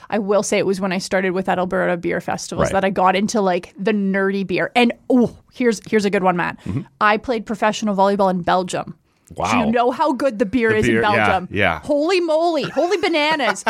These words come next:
Speaker 2: <laughs>
Speaker 1: And you know what was messed up? Um, every single gym that we competed in, and we were a professional volleyball team in Belgium, every gym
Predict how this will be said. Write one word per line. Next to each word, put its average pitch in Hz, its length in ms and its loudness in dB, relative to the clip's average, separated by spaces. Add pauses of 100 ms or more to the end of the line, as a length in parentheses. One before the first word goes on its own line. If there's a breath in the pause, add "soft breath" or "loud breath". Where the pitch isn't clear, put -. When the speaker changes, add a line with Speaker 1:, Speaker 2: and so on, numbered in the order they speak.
(100)
Speaker 2:
<laughs> - 120 -6
Speaker 1:
And 311 200 -2
you 285 120 0
know 302 80 0
what 359 140 -4
was 330 240 -4
messed 262 380 -2
up? 202 240 -2 (640 soft breath)
Um, 214 340 0 (120)
every 269 340 -2
single 262 480 -2
gym 202 640 -4
that 202 160 0
we 214 120 -2
competed 214 420 -2
in, 156 120 -4
and 220 120 0
we 247 80 2
were 370 140 2
a 359 40 -2
professional 262 600 -2
volleyball 196 360 0
team 180 200 -4
in 185 80 -2
Belgium, 185 480 0 (680 soft breath)
every 240 320 2
gym 247 520 0